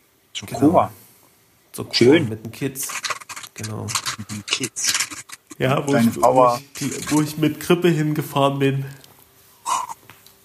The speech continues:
Speaker 1: Oh Mann.
Speaker 2: Aber ich hab's mir nicht anmerken lassen. <laughs> Aber sonst wär ich ja rausgeflogen wahrscheinlich.
Speaker 1: Ja, hast alle anderen angesteckt, fleißig.
Speaker 2: Ja,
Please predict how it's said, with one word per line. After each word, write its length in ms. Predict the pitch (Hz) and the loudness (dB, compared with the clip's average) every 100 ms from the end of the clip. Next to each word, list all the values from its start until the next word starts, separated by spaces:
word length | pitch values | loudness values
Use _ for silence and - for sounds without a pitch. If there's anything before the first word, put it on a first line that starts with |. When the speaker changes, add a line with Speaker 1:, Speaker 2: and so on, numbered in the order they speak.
| _ - - _ - _ _ - | _ -20 -20 _ -20 _ _ 2
Speaker 1:
Oh 120 | 208 | 4
Mann. 100 | 190 | 6
Speaker 2:
Aber 140 | 151 | 4
ich 120 | 139 160 | 4 0
hab's 200 | 160 160 | -2 4
mir 140 | 135 | 4
nicht 200 | 127 127 | 4 0
anmerken 520 | 131 135 117 113 113 | 2 4 4 2 0
lassen. 340 | 104 107 117 113 - - - - | 0 0 -2 -4 -8 -14 -16 2
<laughs> 1200 | 254 254 247 - - - - - - - - - | 4 6 4 2 -2 -2 -2 -6 -12 -12 -12 -10
Aber 420 | - - 170 113 | -4 0 2 0
sonst 320 | 110 - 110 - | 0 -2 0 2
wär 100 | 120 | 2
ich 120 | 117 | 2
ja 80 | 110 | 4
rausgeflogen 720 | 117 117 - - - 107 104 | 4 2 -6 -4 -2 0 -2
wahrscheinlich. 580 | 110 113 110 110 - - _ _ _ _ _ _ | 0 0 0 0 -4 -14 _ _ _ _ _ _
Speaker 1:
Ja, 260 | 120 117 - _ _ - | 4 4 0 _ _ -2
hast 180 | 117 | 2
alle 220 | 120 120 117 | 6 8 8
anderen 220 | 120 117 | 6 6
angesteckt, 480 | 117 117 - 107 - | 6 4 0 -4 -4
fleißig. 320 | 104 104 98 _ _ _ _ _ _ _ _ _ _ - - - - - - | -6 -6 -10 _ _ _ _ _ _ _ _ _ _ -12 -10 -14 -16 -18 -6
Speaker 2:
Ja, 520 | - 110 117 131 123 | 0 2 4 4 2